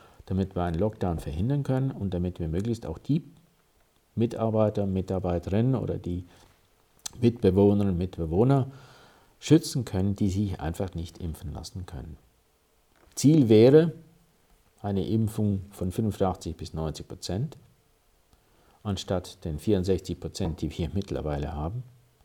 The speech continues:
beziehungsweise natürlich von neunzig bis fünfundneunzig Prozent von den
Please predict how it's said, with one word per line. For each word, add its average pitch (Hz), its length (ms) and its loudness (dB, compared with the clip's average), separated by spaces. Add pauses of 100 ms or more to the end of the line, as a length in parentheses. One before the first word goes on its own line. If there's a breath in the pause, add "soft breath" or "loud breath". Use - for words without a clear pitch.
(1600 soft breath)
beziehungsweise 98 960 2
natürlich 95 640 0
von 95 160 -2
neunzig 95 400 0
bis - 160 -8
fünfundneunzig 104 600 -4
Prozent 90 360 -6
von 85 100 -6
den 78 160 -6